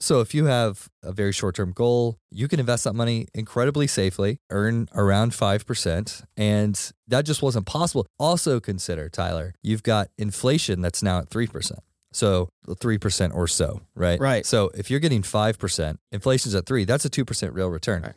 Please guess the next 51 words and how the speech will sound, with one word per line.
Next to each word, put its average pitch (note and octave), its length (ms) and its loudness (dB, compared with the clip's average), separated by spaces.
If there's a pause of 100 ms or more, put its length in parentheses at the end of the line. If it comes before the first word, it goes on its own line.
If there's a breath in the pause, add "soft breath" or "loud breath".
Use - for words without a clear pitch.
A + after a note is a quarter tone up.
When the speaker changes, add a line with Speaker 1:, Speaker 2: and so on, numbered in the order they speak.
Speaker 1:
Think D3+ 220 0
about C3 280 2
where G#2 200 2
we F#2 100 0
were F2+ 320 2
not F#2 240 0
too F#2+ 140 -2
long A2+ 200 2
ago. D#2+ 120 0
You C3 200 2
had, C#3+ 140 2
inf-, A#2 100 0
Speaker 2:
Just G#2+ 280 -4
Speaker 1:
when B2 160 -2
inflation B2+ 360 -2
was F3+ 120 0
low, D3+ 260 2
you - 80 4
Speaker 2:
Yeah. G3+ 140 4
Speaker 1:
had C#3 140 4
inflation B2 420 0
at G2+ 100 -6
two, A2+ 380 2 (160)
but G#2 100 -2
you B2+ 140 2
had A#2 340 2 (240)
the G#2+ 80 -10
savings D3+ 380 2
rate G#2 240 2 (100)
or G2 160 -2
the F2+ 160 -4 (160)
savings A2 400 0
yield B2+ 320 4
at E2 120 -4
zero. G3+ 400 0 (100)
Speaker 2:
Yeah. D3+ 160 2 (160)
Speaker 1:
So F#2+ 320 0 (100)
you F#3+ 140 2
were B3 80 4
losing F#3+ 400 2
two B2+ 160 0
percent A2 280 -2
a G2 40 0
year. F2+ 280 -2
Now D#3+ 220 -2
you're A3+ 160 2 (160)
gaining F3+ 260 4 (280)
two B2 160 2
percent G#2 260 -2
a F#2+ 40 -2
year. G2+ 120 0